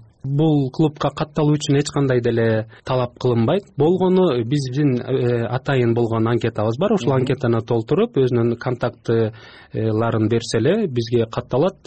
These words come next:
Speaker 1: Э, дагы баса белгилеп кетүүчү, бул эми он алты жаштан жогорку жарандарга биз сунуштайбыз бул клубту. Ал жерде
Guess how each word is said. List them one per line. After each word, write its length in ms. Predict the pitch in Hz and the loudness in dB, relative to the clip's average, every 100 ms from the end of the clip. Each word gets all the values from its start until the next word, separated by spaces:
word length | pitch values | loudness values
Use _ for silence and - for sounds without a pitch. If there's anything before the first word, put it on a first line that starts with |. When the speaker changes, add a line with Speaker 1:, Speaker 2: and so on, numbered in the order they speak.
| - _ | -20 _
Speaker 1:
Э, 640 | 110 104 107 107 110 117 | -2 0 0 -2 -4 -4
дагы 300 | 117 117 131 120 | -4 -2 -2 -2
баса 240 | 123 123 | -2 0
белгилеп 300 | 123 120 120 | 0 0 -2
кетүүчү, 320 | 127 151 185 | -2 0 0
бул 160 | 143 127 | 2 2
эми 140 | 127 | 2
он 100 | 127 | 2
алты 220 | 147 135 127 | 0 0 -2
жаштан 360 | 120 - 135 | -2 -2 0
жогорку 540 | 120 117 123 - 143 143 - - - | 0 0 -2 0 0 -2 -8 -20 -4
жарандарга 600 | 117 113 110 107 113 127 | -2 0 0 0 0 0
биз 220 | 113 101 - | 0 -4 0
сунуштайбыз 560 | 113 110 - 110 101 | 0 0 -2 0 0
бул 140 | 110 104 | -4 -4
клубту. 480 | 113 110 - 110 107 - - - - _ 123 | -2 -4 -2 -2 -4 -14 -20 -20 -20 _ -6
Ал 240 | 110 110 | -2 0
жерде 300 | 110 117 131 | 0 0 2